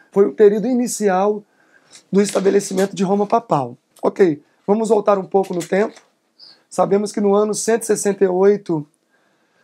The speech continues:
antes de Cristo, Roma Imperial surgiu no cenário mundial e atuou,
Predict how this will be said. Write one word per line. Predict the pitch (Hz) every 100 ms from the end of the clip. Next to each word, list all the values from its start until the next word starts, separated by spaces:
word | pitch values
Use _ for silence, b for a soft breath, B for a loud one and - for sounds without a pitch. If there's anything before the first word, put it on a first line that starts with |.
| _ -
antes | 190 202 185 156
de | 180
Cristo, | - 208 240 -
Roma | 151 196 202
Imperial | 196 190 180 190
surgiu | 196 190 151 190
no | 202
cenário | 190 170 170 170
mundial | 170 160 175 190 - _ _ _ _ _ _ _ _ -
e | 180 175 175
atuou, | - 190 190 196 185 208 226 196 -